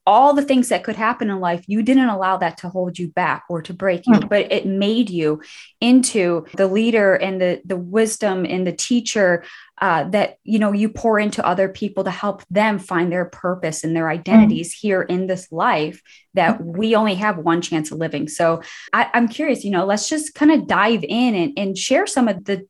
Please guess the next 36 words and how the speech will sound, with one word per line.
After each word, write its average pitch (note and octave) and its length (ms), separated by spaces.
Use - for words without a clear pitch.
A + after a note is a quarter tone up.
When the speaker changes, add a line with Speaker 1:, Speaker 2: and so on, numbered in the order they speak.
Speaker 1:
bits B3 200
of A3+ 120
your G#3 120
story C#4 560
that G3+ 220
led A3+ 320
you G#3+ 160
Speaker 2:
Mm. G#3+ 140
Speaker 1:
into G3+ 680
where A3+ 300
you're B3+ 220
at G3+ 220
today G3 600
and G#3 160
Speaker 2:
Mm. G#3 40
Speaker 1:
how G#3 140
you - 180
give G3 220
back D#3+ 300
to F3 200
others - 360
as D#3 160
well. - 340
Speaker 2:
Mm. G#3+ 220
Well, C#4 300
Rachel, E4 460
I E4 120
had B4+ 300
a C4+ 80
gift G#3+ 460
when A3 180
I G3+ 60
was F#3+ 240
twelve G#3+ 360
years G3 200
old. D3 400